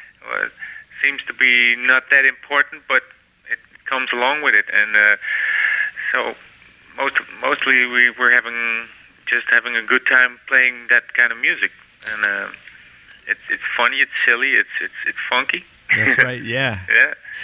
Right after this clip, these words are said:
Speaker 2: So, so Jarrah Harris and Noah Haskins, uh, you know, funketeers themselves. How, how did you get introduced, uh, with them?
Speaker 1: Yeah,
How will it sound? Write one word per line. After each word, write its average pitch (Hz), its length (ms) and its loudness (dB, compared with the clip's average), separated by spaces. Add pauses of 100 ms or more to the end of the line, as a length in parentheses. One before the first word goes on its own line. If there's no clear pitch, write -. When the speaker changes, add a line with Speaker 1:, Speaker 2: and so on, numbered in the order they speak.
(120)
Speaker 2:
So, 151 220 0
so 139 200 0
Jarrah 156 380 2
Harris 143 500 2
and 117 140 0
Noah 127 240 4
Haskins, 117 800 -2 (260)
uh, 104 500 -4
you 110 140 -4
know, 104 320 -2 (340)
funketeers 123 640 2
themselves. 113 420 -2
How, 131 220 2
how 143 140 0
did 156 120 0
you 156 120 -2
get 147 160 4
introduced, 135 680 0 (220)
uh, 120 340 2
with 117 140 2
them? 123 300 2 (680)
Speaker 1:
Yeah, 104 200 6